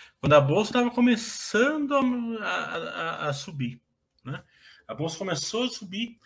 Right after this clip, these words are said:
o cara foi lá e comprou. Vendeu Ezetec, eu lembro, vendeu Ezetec, vendeu, é, é, Engie, foi nesse nível, né? E o cara, o cara ainda falou que a Engie era uma bosta, tem que vender,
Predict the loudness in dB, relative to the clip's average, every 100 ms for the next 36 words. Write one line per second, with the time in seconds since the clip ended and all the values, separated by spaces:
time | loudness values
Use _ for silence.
0 | _ _ _ -4 -2 -2 -4 -4 -6 -4
1 | -6 -2 0 2 4 4 2 -2 -2 -2
2 | -2 -4 -8 -8 -10 -8 -2 -2 -2 -6
3 | -4 -4 -8 -16 -12 -8 -8 -10 _ _
4 | -20 _ _ -12 -8 -6 -6 -8 -12 _
5 | _ _ -20 -20 _ -12 -10 -8 -8 -8
6 | -8 -10 -12 -16 _ _ -6 2 4 6
7 | 4 2 -4 -10 _ _ _ -4 -2 -2
8 | -2 -2 -4 -6 -18 -14 -10 -4 4 4
9 | 4 2 2 2 0 0 -2 0 0 0
10 | 0 -2 -2 -2 0 0 -2 -8 -16 -16
11 | -10 -8 -8 -10 -14